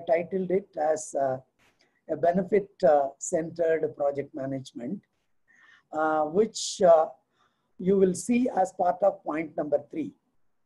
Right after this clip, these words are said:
Okay, project logical framework. Okay, which is, uh, very interesting. Okay, uh, uh, those who are passionate about, uh,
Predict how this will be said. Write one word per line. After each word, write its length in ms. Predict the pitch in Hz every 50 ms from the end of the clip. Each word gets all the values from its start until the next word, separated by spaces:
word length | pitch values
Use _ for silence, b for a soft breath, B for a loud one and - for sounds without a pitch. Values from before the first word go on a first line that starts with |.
| _ _ _ _ _ -
Okay, 280 | 147 151 147 180 202 214 - _ _ _ _
project 520 | _ 175 170 170 170 170 185 185 - _ -
logical 580 | 160 151 156 156 151 151 180 175 185 175 170 151 -
framework. 500 | _ 151 147 151 147 139 135 123 110 - _ _ _ _ _ _ _ _ _ _ _ _ _ _ _ -
Okay, 220 | 135 135 - 196
which 320 | 180 160 180 180 175 - -
is, 360 | 185 180 180 180 - - -
uh, 340 | 170 151 147 139 135 135 131 131 - _ _ _ _ _ _ _ _ _ _ _
very 380 | 269 262 208 277 294 339 339 262
interesting. 640 | 202 180 175 202 185 - - - 180 226 320 339 - _ -
Okay, 360 | 143 143 139 - 170 175 - - _
uh, 500 | 151 147 147 147 147 143 143 139 139 139 135 - _ _ _ _ _ _ _ _ _ _ _ _ _ _ _ -
uh, 140 | 135 139 139 131
those 280 | 139 175 185 190 180 -
who 400 | 190 175 170 165 147 131 131 - _ _ _ _ _
are 120 | 156 143 139
passionate 640 | - - 151 165 170 - - 180 170 170 170 -
about, 380 | 160 143 147 147 147 151 147 - _
uh, 200 | 147 127 123 120